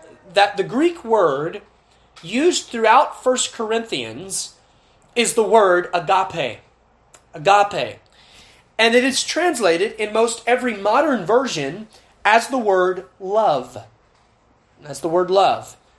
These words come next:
You heard me read this chapter, and, and even though we're calling it the love chapter, you, you noticed I didn't say the word love one time.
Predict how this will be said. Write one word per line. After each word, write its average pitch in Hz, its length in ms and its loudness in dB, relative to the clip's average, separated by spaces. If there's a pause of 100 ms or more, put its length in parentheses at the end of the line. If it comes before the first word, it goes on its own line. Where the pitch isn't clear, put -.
You 160 160 -14
heard 180 240 0
me 170 120 -6
read 226 300 -2
this 175 240 -2
chapter, 165 460 -2
and, 156 240 -6 (320)
and 165 340 -4 (540)
even 190 240 -6
though 180 240 6
we're 175 140 -6
calling 196 260 2
it 175 80 -2
the 175 80 -6
love 240 240 4
chapter, 175 400 0
you, 180 260 -10
you 185 140 -14
noticed 196 340 0
I 185 120 -2
didn't 208 220 -4
say 202 180 -4
the 196 80 -2
word 180 260 -2
love 160 240 2
one 160 220 -2
time. 156 380 -2